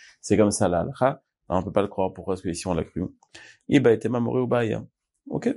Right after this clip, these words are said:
c'est toujours ce qu'il a, il a toujours clamé ça haut et fort. Iba etema shum le kamar yishav yishav banea, il a mis une preuve.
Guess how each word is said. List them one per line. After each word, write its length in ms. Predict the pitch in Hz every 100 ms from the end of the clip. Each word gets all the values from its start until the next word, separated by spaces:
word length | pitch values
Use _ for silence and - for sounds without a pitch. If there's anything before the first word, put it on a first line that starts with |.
| -
c'est 280 | - 110 107
toujours 240 | 135 143 147
ce 80 |
qu'il 100 | 120
a, 40 | 113
il 120 | 110
a 60 | 113
toujours 340 | 143 135 113
clamé 300 | - 113 113
ça 240 | - 110
haut 80 | 113
et 80 | 107
fort. 340 | - - - _ - - _ -
Iba 240 | 117 110
etema 280 | 98 107 113
shum 200 | 110 104
le 60 |
kamar 320 | - 104 104 92
yishav 220 | - 98
yishav 240 | 101 107
banea, 260 | 113 139 151
il 100 | -
a 60 |
mis 80 | 90
une 100 | 95
preuve. 320 | 92 127 127